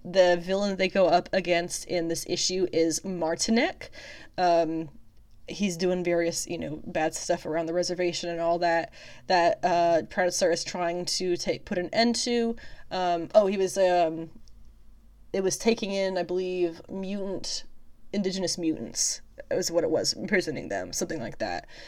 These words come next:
Um, so Martinek was the guy who was doing this in this issue. Martinek is also the guy who poisons John's mother in the main con-, well, not in the main continuity, but, like, in,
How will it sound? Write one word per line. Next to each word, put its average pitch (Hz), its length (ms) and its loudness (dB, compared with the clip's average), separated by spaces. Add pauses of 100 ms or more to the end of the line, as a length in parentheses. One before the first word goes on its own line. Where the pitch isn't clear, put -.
(240)
Um, 170 640 6
so 180 320 6
Martinek 196 480 2
was 180 160 -4
the 175 100 -2
guy 220 640 6
who 196 180 -4
was 175 160 -2
doing 240 320 2
this 175 260 -2
in 160 100 -6
this - 180 -6
issue. 175 480 0 (500)
Martinek 277 600 2
is 214 220 0
also 214 380 2
the 190 120 -2
guy 175 360 2
who 175 200 -4
poisons 208 720 2 (200)
John's 175 520 -2
mother 196 640 4
in 175 280 -2
the 175 80 2
main 170 280 -2
con-, 156 340 -4
well, 165 140 -4
not 156 100 -4
in - 80 -6
the 156 40 -6
main 156 140 -4
continuity, 165 480 -6
but, - 180 0
like, - 220 0
in, 175 400 -2